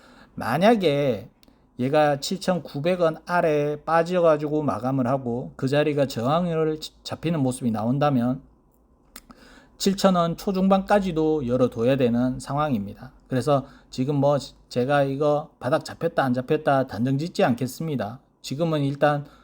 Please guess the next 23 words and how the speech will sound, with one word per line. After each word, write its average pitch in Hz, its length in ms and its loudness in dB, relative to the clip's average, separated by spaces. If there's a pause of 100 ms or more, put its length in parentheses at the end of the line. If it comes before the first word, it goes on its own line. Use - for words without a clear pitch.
(180)
뭐 113 220 -2
보유자분들께서는 139 1160 0
관망하시고 143 880 -2 (320)
뭐 107 160 -6
이거를 135 280 -2
손절을 165 400 0
하니 160 320 -4
많이 143 300 -4
할 165 180 -2
단계도 160 460 -2
아닌 120 260 2
것 123 80 -2
같아요. 110 380 -10 (240)
예. 107 280 -8 (360)
그래서 123 240 2
지금 127 280 0
일단은 143 600 0
뭐 120 160 0
현재 135 580 -4
위치상 156 680 -2 (760)
거의 175 300 2
뭐 165 200 -2
또 165 360 2